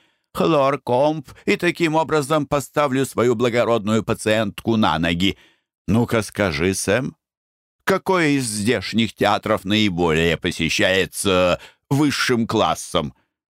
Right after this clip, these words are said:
Куда ты сегодня поведешь старого деревенского доктора? На следующий день... Когда мистер Гекстер зашел в двенадцать часов на Джермин-стрит, леди Рокминстер еще не выходила из комнаты,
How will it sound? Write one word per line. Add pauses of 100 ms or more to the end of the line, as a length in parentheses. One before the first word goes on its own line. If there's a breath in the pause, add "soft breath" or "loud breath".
(400)
Куда
ты
сегодня
поведешь (100)
старого
деревенского
доктора? (920 loud breath)
На
следующий
день... (300)
Когда
мистер
Гекстер
зашел
в
двенадцать
часов
на
Джермин-стрит, (520 soft breath)
леди
Рокминстер
еще
не
выходила
из
комнаты,